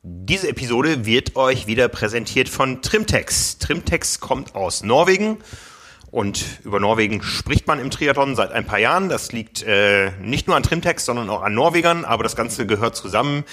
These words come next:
Trimtex ist nämlich auch Ausrüster und Sponsor eines sehr prominenten Athleten von Christian Blumenfeld, der ja in Trimtex-Kleidung in, ja, jetzt kann man schon sagen, in einem Jahr, es soll ja irgendwie um diesen Jahreszeitpunkt sein, wir sind im März,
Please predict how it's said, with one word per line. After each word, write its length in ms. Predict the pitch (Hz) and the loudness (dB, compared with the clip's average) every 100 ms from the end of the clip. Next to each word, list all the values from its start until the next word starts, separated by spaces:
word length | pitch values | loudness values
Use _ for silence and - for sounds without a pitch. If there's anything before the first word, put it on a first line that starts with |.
| - - | -18 -10
Trimtex 460 | - 123 - 120 - | -6 -2 0 0 0
ist 200 | 113 117 | -8 -4
nämlich 300 | 104 92 - | -4 -4 0
auch 360 | 95 98 - - - | 2 2 -2 -12 0
Ausrüster 680 | 120 156 - 135 - 131 | 2 2 -2 -4 0 0
und 140 | 98 95 | 0 -6
Sponsor 680 | - 113 123 113 117 113 95 | -4 -2 -2 0 2 2 0
eines 260 | 101 98 | -2 0
sehr 120 | - | 0
prominenten 420 | 127 180 131 127 131 | 0 0 2 0 0
Athleten 420 | 127 165 208 202 | 0 0 0 -4
von 200 | - 104 | -4 -6
Christian 420 | - 156 113 104 | -6 -4 -4 -2
Blumenfeld, 720 | 107 165 165 - 127 190 - - - - - - | -2 0 0 0 0 0 -2 -12 -18 -18 -20 -14
der 280 | 92 92 113 | -4 0 0
ja 300 | 127 117 127 | 0 0 0
in 220 | 104 104 | -2 -4
Trimtex-Kleidung 800 | 113 139 127 110 - 117 113 110 | -6 -6 -4 -4 -2 0 0 -2
in, 640 | 90 101 104 104 104 101 - - | -4 -4 -2 -2 -4 -6 -10 -4
ja, 200 | 120 170 | 0 2
jetzt 160 | 139 - | 0 0
kann 80 | 139 | 0
man 80 | |
schon 160 | 131 131 | 0 2
sagen, 180 | 120 135 | 2 2
in 100 | 113 | 2
einem 220 | 120 147 | 2 4
Jahr, 340 | 123 156 202 151 | 4 4 2 -2
es 80 | - | -4
soll 160 | 127 | -2
ja 80 | 143 | -2
irgendwie 200 | 139 135 | -4 -6
um 100 | 123 | -6
diesen 160 | 117 131 | -6 -4
Jahreszeitpunkt 500 | 123 131 131 120 110 | -4 -4 -8 -8 -2
sein, 160 | 117 | -2
wir 80 | 147 | -2
sind 140 | 117 - | -6 -6
im 100 | 120 | -4
März, 320 | 131 139 | -4 -4